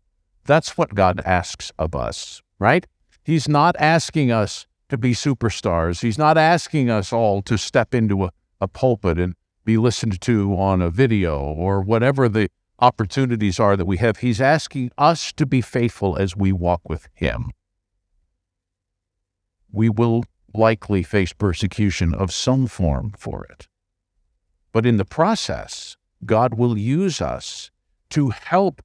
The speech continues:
some of those very people be reconciled to God. I remember the story of Corrie ten Boom, who faced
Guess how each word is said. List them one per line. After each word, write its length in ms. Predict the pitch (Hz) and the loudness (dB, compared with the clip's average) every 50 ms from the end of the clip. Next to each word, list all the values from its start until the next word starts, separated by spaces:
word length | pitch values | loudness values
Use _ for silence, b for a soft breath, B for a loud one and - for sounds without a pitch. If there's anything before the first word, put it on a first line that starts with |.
| _ _ _ _ | _ _ _ _
some 520 | - - - - - - 165 175 202 208 | -14 -10 -10 -6 -4 -2 0 2 2 4
of 200 | 208 202 175 139 | 2 2 0 0
those 300 | 135 160 165 175 175 139 | 2 2 4 4 2 0
very 400 | 120 127 156 156 156 160 160 151 | 0 0 0 2 2 2 0 0
people 480 | 143 - - 143 143 131 - 123 110 104 | -2 -4 -4 -4 -4 -2 -2 -2 -2 -2
be 200 | 107 104 120 113 | -2 0 0 0
reconciled 1080 | 101 101 113 117 - - 127 117 110 - - - 95 90 80 78 71 69 - - - 65 - _ _ _ _ _ _ _ _ _ | 2 2 0 0 0 0 0 0 0 0 -2 -2 0 0 0 0 0 -2 -4 -6 -8 -12 -16 _ _ _ _ _ _ _ _ _
to 60 | - 113 | -6 -4
God. 480 | 101 78 69 62 52 50 50 - - - _ _ _ _ _ _ _ _ _ _ _ _ _ _ _ _ _ _ _ _ _ _ _ _ _ _ _ _ _ _ _ _ _ _ _ _ _ _ _ | -4 -2 -4 -4 -4 -6 -8 -12 -16 -20 _ _ _ _ _ _ _ _ _ _ _ _ _ _ _ _ _ _ _ _ _ _ _ _ _ _ _ _ _ _ _ _ _ _ _ _ _ _ _
I 60 | - | -2
remember 400 | 95 98 101 101 104 104 98 98 | 0 0 2 2 2 2 2 2
the 140 | 92 85 87 | 0 0 -2
story 440 | - - - 104 101 98 95 85 82 | -4 -4 -4 -2 0 2 2 2 0
of 120 | 80 - | 0 -2
Corrie 360 | - - - 104 92 87 85 82 | -6 -4 -2 0 0 0 0 -2
ten 300 | - - 92 85 85 80 | -4 -4 -4 -2 -2 -2
Boom, 380 | 80 87 87 80 - 67 - - _ _ _ _ _ _ _ _ _ _ _ _ _ _ _ _ - | -2 -2 -2 -2 -4 -10 -14 -18 _ _ _ _ _ _ _ _ _ _ _ _ _ _ _ _ -6
who 160 | 90 87 85 | -4 -4 -4
faced 580 | - - - 117 110 101 - - - - - | -2 0 2 2 2 2 2 -2 -8 -14 -16